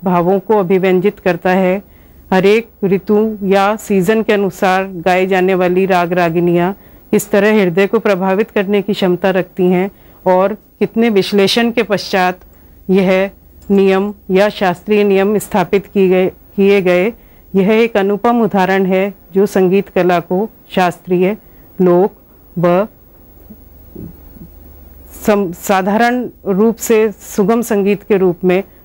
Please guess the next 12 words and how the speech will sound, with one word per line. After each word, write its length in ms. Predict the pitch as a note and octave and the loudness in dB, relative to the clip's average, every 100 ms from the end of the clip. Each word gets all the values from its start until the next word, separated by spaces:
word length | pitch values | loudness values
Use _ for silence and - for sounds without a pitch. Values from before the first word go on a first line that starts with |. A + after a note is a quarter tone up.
| - - | -20 -4
प्राप्त 360 | F#3 F3 - E3 | 0 0 -4 -6
होता 300 | F#3 F3+ F3+ | -4 -2 0
रहा 240 | F3 E3+ | 0 0
है। 380 | E3+ E3+ A3 - - - - | 0 -2 -4 -10 -20 -10 0
संगीत 340 | F#3 F#3 A3 | 2 2 0
कला 280 | - A3 G#3+ | -2 0 0
के 140 | G#3 | -2
पश्चात 500 | G#3 F#3+ - F#3 F#3+ - - | -4 -4 -2 -2 -2 -6 -6
नृत्य 320 | F#3 F#3 - A#3+ | -2 -2 -2 -2
कला 300 | G#3+ F#3+ F3+ | 0 0 -2
का 220 | - F#3+ | -2 -4
विवरण 520 | F3 F3+ E3+ F3 G3 | -2 -2 0 -2 -2